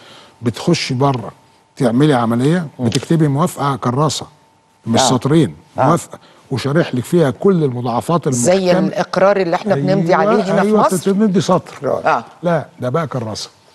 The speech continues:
Speaker 2: آه.
Speaker 1: بالتفصيل. جميع الاحتمالات المحتمل حدوثها بعد هذه العملية.
Speaker 2: آه.
Speaker 1: وجميع المضاعفات، وسعادتك تبقي متقبلاها.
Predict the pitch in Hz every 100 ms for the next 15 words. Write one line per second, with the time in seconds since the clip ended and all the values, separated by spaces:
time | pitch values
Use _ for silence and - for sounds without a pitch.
0 | - 180 110 143 - 151 120 - 131 90
1 | - _ _ _ - 139 139 185 143 123
2 | - 131 135 175 165 127 113 - 175 151
3 | - 117 156 190 147 135 117 123 151 131
4 | 120 104 101 95 82 - - 135 127 127
5 | 156 147 123 120 113 - 185 196 143 -
6 | 175 - 131 160 147 127 117 - 90 85
7 | -